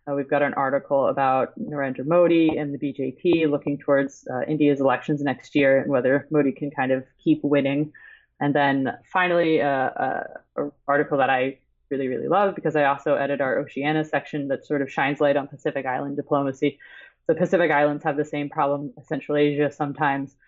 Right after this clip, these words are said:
where we only talk about them in context of larger powers. We never really talk about their internal politics with each other. And so this focuses on sort of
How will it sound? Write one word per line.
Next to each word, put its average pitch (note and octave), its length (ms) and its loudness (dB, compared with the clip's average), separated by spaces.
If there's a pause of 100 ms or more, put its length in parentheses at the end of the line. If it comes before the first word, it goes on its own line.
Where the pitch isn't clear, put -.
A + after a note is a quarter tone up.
(120)
where D3 120 4
we D3 140 4
only D#3+ 260 2
talk D3 260 -4
about C#3 220 -2
them D3 80 -8
in C#3 100 -8
context C#3+ 520 -4
of C3+ 120 -6
larger C3 400 0
powers. F3+ 400 2
We D3 80 -4
never C3+ 220 -2
really C#3+ 240 0
talk C3+ 240 -2
about C3+ 220 0
their B2+ 160 -2
internal B2+ 480 -2
politics C3 500 0
with - 140 -4
each - 200 -8
other. C#3+ 220 2
And C#3+ 160 -4
so C3 140 2
this C#3 240 -4
focuses C3+ 580 -2
on B2 320 -2
sort B2+ 140 -4
of B2 100 -6